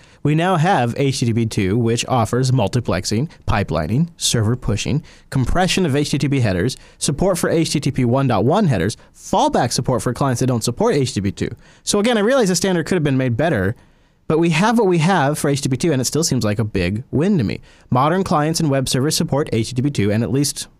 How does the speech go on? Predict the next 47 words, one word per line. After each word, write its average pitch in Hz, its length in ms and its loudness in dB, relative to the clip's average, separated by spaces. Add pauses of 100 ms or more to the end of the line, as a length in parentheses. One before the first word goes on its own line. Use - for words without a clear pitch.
most 113 380 0
of - 80 -4
it, - 100 -6
I - 80 -8
guess. - 300 -6 (280)
And 160 140 0
I 151 80 0
noticed 170 300 0
that - 80 0
Nginx 165 560 0
now 156 180 0
has 196 200 2
many 196 240 2
how-tos 208 420 0
on 175 100 0
getting 165 260 0
it 180 120 -2
set 131 220 0
up. 160 300 0 (600)
They 156 160 0
seem 131 200 0
all 117 140 2
for 170 280 0
it. - 100 -4 (500)
I 156 80 0
will 160 160 2
say, 147 340 0
unless 151 360 0
I've 160 160 0
missed 196 280 0
something, 107 440 -2
server 175 300 0
pushing 127 280 0
doesn't 127 220 0
seem 139 180 -2
possible 175 440 0
on 170 100 0
current 151 260 0
versions 135 380 0
of 139 60 -2
centos 117 420 -2
due 127 100 -2
to - 140 -4
underlying 104 420 0
O 98 160 0
S 85 160 -2
dependencies. 113 720 -2